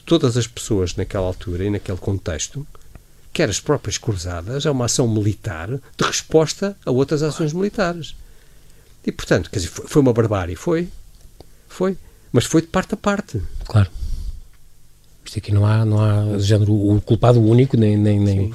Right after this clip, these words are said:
Speaker 2: autor único,
Speaker 1: Exatamente.
Speaker 2: nem moral. Ahm, também uma, há o tal mito que nós somos, é tal como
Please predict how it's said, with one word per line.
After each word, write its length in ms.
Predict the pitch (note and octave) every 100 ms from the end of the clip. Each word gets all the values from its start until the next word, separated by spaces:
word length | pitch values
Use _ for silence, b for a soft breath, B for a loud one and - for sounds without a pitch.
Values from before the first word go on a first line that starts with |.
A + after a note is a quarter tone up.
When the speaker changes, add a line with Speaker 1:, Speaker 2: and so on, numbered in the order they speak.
| -
Speaker 2:
autor 300 | A2 G#2+ G#2+
único, 440 | A2 A2 - A#2 G#2+
Speaker 1:
Exatamente. 320 | A2 A2 -
Speaker 2:
nem 80 | B2
moral. 320 | D3 A2 F2 B B B B B E3+
Ahm, 560 | C#3+ C#3 C#3 - E3 -
também 380 | F3 E3+ F3
uma, 340 | E3+ D#3+ D#3 D3+ C#3 C3 B B B G3 - - - -
há 180 | D3
o 120 | C#3+ B2+
tal 160 | C#3
mito 280 | C3 D#3 -
que 100 | -
nós 180 | C3 C3+
somos, 320 | C#3 C3+ -
é 300 | - - G3
tal 140 | G#3+
como 180 | G#3 C3+